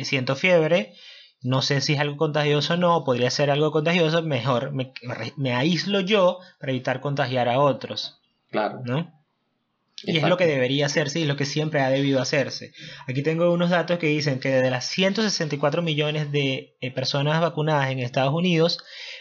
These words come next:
Speaker 1: menos del cero uno por ciento se infectó de covid. Y solo el cero punto cero cero uno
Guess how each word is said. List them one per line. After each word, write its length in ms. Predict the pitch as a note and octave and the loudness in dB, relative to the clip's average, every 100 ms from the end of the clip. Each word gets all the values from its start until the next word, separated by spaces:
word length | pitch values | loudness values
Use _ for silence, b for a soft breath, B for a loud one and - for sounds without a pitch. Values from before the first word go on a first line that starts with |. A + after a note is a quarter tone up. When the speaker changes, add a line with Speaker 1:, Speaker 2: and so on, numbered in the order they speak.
| B | B
Speaker 1:
menos 280 | E3+ G3+ G#3 | 2 2 2
del 140 | F#3+ | 0
cero 280 | - G3 G3 | 2 2 2
uno 220 | G#3 G#3 | 0 -2
por 160 | F#3 E3+ | -2 -2
ciento 360 | F#3 F#3+ G3+ | -4 -6 -6
se 160 | G3 E3+ | -6 -6
infectó 340 | D3 C#3+ D3 | -6 -4 0
de 140 | D3 D3 | 0 0
covid. 420 | D#3 C3+ A2 - b b b | 0 0 -2 -10 b b b
Y 280 | E3+ E3 D3+ | 0 2 2
solo 760 | D3 - - - - A3+ A#3+ A#3 | -2 -8 -10 -10 2 2 4 2
el 140 | A3 | 0
cero 360 | - A3 A3 A3 | 0 2 2 0
punto 300 | G3 F3+ E3+ | -2 0 -2
cero 360 | - F#3 F#3 | 0 0 0
cero 560 | F#3 - F#3+ F#3 F#3+ - | -2 0 2 2 0 0
uno 520 | A#3 G3 D#3 D#3+ F#3+ | 2 2 4 2 0